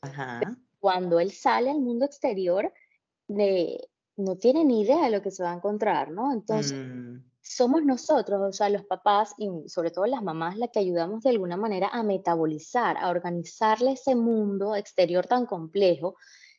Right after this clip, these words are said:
Speaker 2: y a darle un sentido a ese mundo interno que tiene el niño, a, a, a como ponerle como en cajitas y organizarle él, "Esto se ve así, te sientes así por esto, esto sabe así, no te gustó, esto sí te gustó".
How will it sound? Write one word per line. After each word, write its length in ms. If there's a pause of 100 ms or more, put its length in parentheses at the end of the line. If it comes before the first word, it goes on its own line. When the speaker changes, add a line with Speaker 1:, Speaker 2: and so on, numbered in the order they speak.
(180)
Speaker 2:
y 120
a 60
darle 240
un 120
sentido 640
a 40
ese 160
mundo 280
interno 460
que 120
tiene 280
el 100
niño, 560
a, 640
a, 40 (240)
a 180
como 260
ponerle 520
como 160
en 120
cajitas 640
y 80
organizarle 840
él, 120 (460)
"Esto 260
se 160
ve 120
así, 420
te 100
sientes 360
así 240
por 220
esto, 360
esto 180
sabe 260
así, 420
no 160
te 120
gustó, 600
esto 220
sí 140
te 120
gustó". 580